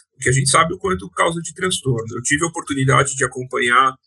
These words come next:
na Universidade de Miami durante dois dias a realização de, de rezo, e o procedimento lá é feito dessa forma, com bloqueio periprostático. É muito interessante, pro médico, naquele esquema que eles têm, é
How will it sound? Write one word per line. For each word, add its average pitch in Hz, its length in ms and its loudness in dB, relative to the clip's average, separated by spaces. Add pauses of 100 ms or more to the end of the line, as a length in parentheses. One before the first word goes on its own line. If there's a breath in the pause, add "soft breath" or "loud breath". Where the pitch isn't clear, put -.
(200)
na 127 60 -10
Universidade 120 540 -6
de 123 120 -18
Miami 120 440 -4
durante 123 400 -8
dois 120 320 -8
dias 120 500 -4
a 131 80 -4
realização 117 580 -4
de, 110 420 -10
de 110 140 -6
rezo, 127 440 4 (760 loud breath)
e 120 640 0
o 123 180 -2
procedimento 135 540 0
lá 131 200 4
é 139 80 2
feito 143 320 -6
dessa 139 280 -4
forma, 113 420 -10
com 113 140 -18
bloqueio 135 500 -2
periprostático. - 960 0 (340 loud breath)
É 180 120 -4
muito 240 160 -8
interessante, 214 520 0
pro 139 120 -6
médico, 135 600 2
naquele 123 280 -10
esquema 131 400 -6
que 127 80 -12
eles 127 200 -10
têm, 170 200 -6
é - 40 -8